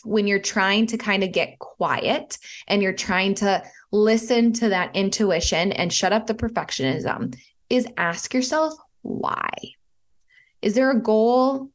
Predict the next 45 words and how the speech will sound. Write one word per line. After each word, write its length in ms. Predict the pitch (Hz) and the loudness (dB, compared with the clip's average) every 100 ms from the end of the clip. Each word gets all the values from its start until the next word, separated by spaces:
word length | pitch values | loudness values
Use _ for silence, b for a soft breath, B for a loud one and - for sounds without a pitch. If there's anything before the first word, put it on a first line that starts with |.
| _ | _
that 140 | 202 | -2
you're 80 | 202 | 0
trying 260 | 196 196 185 | 0 0 2
to 80 | |
reach? 580 | 180 170 214 233 - - _ _ _ _ _ | 2 2 0 0 -4 -6 _ _ _ _ _
Is 220 | 190 190 180 | -2 -2 2
there 360 | 185 180 175 | 4 4 4
something 400 | 180 202 196 196 | 2 0 0 0
in 140 | 185 185 | 2 2
your 100 | 180 | 2
business? 960 | 214 220 214 202 196 196 196 - - B B B _ | 2 2 2 2 4 2 2 -2 -2 B B B _
Is 160 | 156 170 | -4 -2
it 120 | 160 | 0
a 80 | 160 | 2
weight 240 | 226 240 | 2 2
loss 320 | 214 208 202 | 2 2 -2
goal? 520 | - 196 190 190 180 - | -2 2 4 4 2 2
I 80 | 233 | 0
don't 100 | 294 | 0
know 80 | |
what 80 | 285 | -2
the 80 | 233 | -2
goal 220 | - 85 | -4 -4
is, 180 | - - | -4 -6
but 140 | 214 | -2
think 180 | 226 262 | 0 0
of 80 | 339 | 0
a 80 | 233 | 0
goal 200 | 220 208 | 2 4
in 80 | 208 | 2
your 80 | 196 | 2
head 160 | 185 | 2
right 120 | 170 | 0
now 140 | 170 170 | 0 -2
that 140 | 151 | 0
you 100 | 170 | -2
have. 380 | 165 151 - - | 0 0 -2 0
Maybe 200 | 202 226 | 0 2
it's 120 | 247 | 0
an 100 | 220 - | -2 -2
end 180 | 208 175 | -2 -2
of 80 | |
the 80 | 160 | -4
year 200 | - - | -2 -2
goal. 420 | - 98 67 - | -2 -2 -2 -6